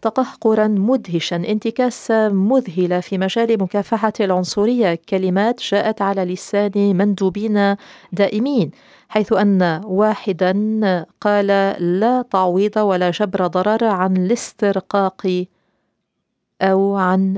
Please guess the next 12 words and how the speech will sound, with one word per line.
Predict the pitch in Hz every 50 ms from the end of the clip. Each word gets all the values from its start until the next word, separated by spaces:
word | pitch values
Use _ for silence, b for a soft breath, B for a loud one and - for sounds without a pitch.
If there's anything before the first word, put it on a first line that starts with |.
| - _ -
الاستعمار، | 180 180 180 175 - - - 185 185 208 247 277 269 190 151 - -
لا | 170 175 170
ضرورة | 151 175 170 196 220 208 185 170 - -
لذلك، | 156 165 175 175 196 208 220 214 202 208 196
لأنه | 180 185 175 175 180 190 165 190 190 170 - _ -
آنذاك | 226 233 247 254 226 214 202 196 180 170 190 180 185 202 220 254 254 254 - _ - 196 185 180 B B B B B B B -
لم | 214 226 240 240
يكن | 233 233 - 202 185
ذلك | 190 208 220 220 208 -
يجافي | 202 190 185 180 165 208 208 208 - 214
القانون | 190 - - 190 180 175 180 180 175
الدولي". | 180 175 165 202 214 233 254 269 214 127 -